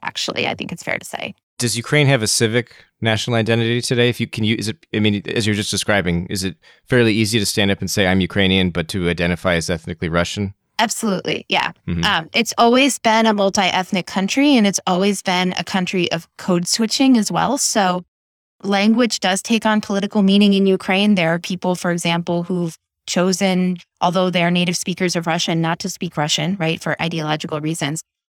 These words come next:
Speaker 1: But it's a country where you hear people switching back and forth.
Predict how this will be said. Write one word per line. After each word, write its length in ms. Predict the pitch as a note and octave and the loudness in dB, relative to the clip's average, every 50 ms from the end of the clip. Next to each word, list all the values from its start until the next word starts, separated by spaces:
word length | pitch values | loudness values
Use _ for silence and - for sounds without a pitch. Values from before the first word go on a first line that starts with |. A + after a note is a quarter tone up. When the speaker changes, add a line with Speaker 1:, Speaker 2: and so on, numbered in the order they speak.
| _ - | _ -2
Speaker 1:
But 100 | - B3 | 0 0
it's 120 | B3+ - | 0 0
a 60 | C4 - | -2 -4
country 500 | - - C4 B3+ B3+ - - D4+ D4+ C#4+ | -2 0 0 0 0 2 2 2 2 4
where 200 | A#3+ A3 G#3 G3+ | 4 2 2 2
you 220 | G#3 G3+ G#3 A3 | 2 2 2 2
hear 500 | G#3+ - - - A#3+ B3 B3+ B3 B3+ B3 | 2 0 0 2 2 4 4 4 4 2
people 340 | A3 - - A#3+ A3 A3+ G#3+ | 0 0 -2 0 0 0 -2
switching 440 | - - - G3+ - - A3+ G#3+ G#3 | -2 -2 -4 -4 -2 0 2 2 2
back 240 | F#3+ F3 F3 - | 2 0 -2 -2
and 140 | - F3 E3+ - | -4 -4 -4 -4
forth. 520 | - F#3+ F#3+ G3+ A3 B3+ A3+ - - - | -2 0 2 4 4 2 0 -2 -8 -16